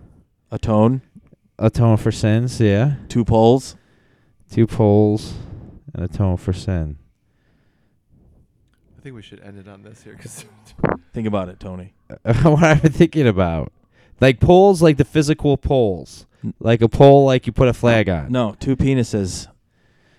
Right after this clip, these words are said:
Speaker 2: Oh, what the fuck's wrong with you? Like, why does your brain go to penises? I never think about penises.
Speaker 1: That's how clever I am.
Speaker 2: No, you think about penises. That's
Speaker 1: No,
Speaker 2: weird.
Speaker 1: 'cause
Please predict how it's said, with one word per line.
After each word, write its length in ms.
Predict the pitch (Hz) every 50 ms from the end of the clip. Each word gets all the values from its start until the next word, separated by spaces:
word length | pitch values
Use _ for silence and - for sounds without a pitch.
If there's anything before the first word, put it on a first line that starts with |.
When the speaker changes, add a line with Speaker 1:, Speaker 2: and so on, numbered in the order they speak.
| _ _ -
Speaker 2:
Oh, 440 | 117 123 123 113 101 92 85 78 - _ -
what 260 | 113 - 98 127 170 -
the 80 | 262
fuck's 320 | - - 196 170 - - -
wrong 220 | 135 160 196 226
with 200 | 226 190 - -
you? 320 | 104 98 90 78 69 - _ _ _ _ _ _ _ _ _ _ _ _ _ _ _ _ _ _ _ _ -
Like, 180 | - 131 135 -
why 200 | 127 143 160 180
does 140 | 196 220 196
your 120 | 214 170
brain 200 | - 170 180 175
go 120 | 170 185
to 100 | 175 151
penises? 640 | - - - 143 180 208 180 127 - - 95 85 80 -
I 120 | - 127 151
never 300 | 160 165 185 208 202 190
think 200 | - - 135 120
about 240 | 107 101 104 98 -
penises. 340 | - 101 98 92 90 - -
Speaker 1:
That's 140 | - 85 85
how 160 | 131 127 120
clever 380 | - - 131 127 127 120 120 107
I 100 | 101 95
am. 280 | 95 92 90 87 92 - _ _ _ _ -
Speaker 2:
No, 280 | 143 180 208 214 190
you 140 | 151 131 135
think 180 | 113 180 180 180
about 220 | 175 170 135 -
penises. 500 | - - 175 190 190 160 - - 107 95 92
That's 180 | 120 113 113 127
Speaker 1:
No, 60 | 123
Speaker 2:
weird. 400 | 135 147 147 120 95 87 - -
Speaker 1:
'cause 140 | - 113